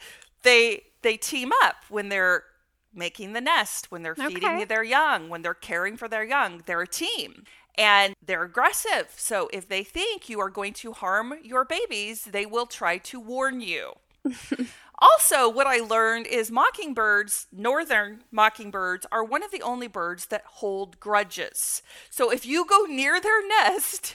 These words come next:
Speaker 1: you can Google all of this, it's true.
Speaker 2: <laughs>
Speaker 1: If you go near their nest more than twice, they will not forget you,
Speaker 2: <laughs>
Speaker 1: and they will dive bomb you. So I have been unable to enjoy my backyard in the last
Speaker 2: <laughs>
Speaker 1: week because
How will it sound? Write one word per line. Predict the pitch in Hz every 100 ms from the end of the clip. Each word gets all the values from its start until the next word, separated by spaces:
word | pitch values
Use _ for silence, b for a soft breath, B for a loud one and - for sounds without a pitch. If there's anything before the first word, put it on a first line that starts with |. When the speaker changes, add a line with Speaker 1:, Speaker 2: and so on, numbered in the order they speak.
| _
Speaker 1:
you | -
can | - 233
Google | 294 320 294
all | 208 180
of | 160
this, | 190
it's | 208 -
true. | - 339 190
Speaker 2:
<laughs> | 285 -
Speaker 1:
If | - 240
you | 165
go | 294
near | 262 240 269 370
their | 392 403
nest | 254 254 - - 233
more | 220 214 262
than | 311 269
twice, | - 302 294 202 - - - b b
they | 170 240 254 294
will | 277 294
not | 254 247 - 294
forget | 277 349 440 -
you, | 160 123 - - _ -
Speaker 2:
<laughs> | 262
Speaker 1:
and | 226 220 226
they | 220 254
will | 208 208 214 226
dive | 185 285 330 247
bomb | - 208 175
you. | 185 147 - _ _ B B B
So | - 349 233 - -
I | 302 453 508 440
have | 427 262
been | -
unable | 277 320 - 240 302 339 214 185 214 -
to | 311
enjoy | 262 285 262 523 466 403
my | 269
backyard | 254 262 - - 254 196 196 208
in | 220
the | 214
last | 220 285 - 285
Speaker 2:
<laughs> |
Speaker 1:
week | 277 214 -
because | 247 453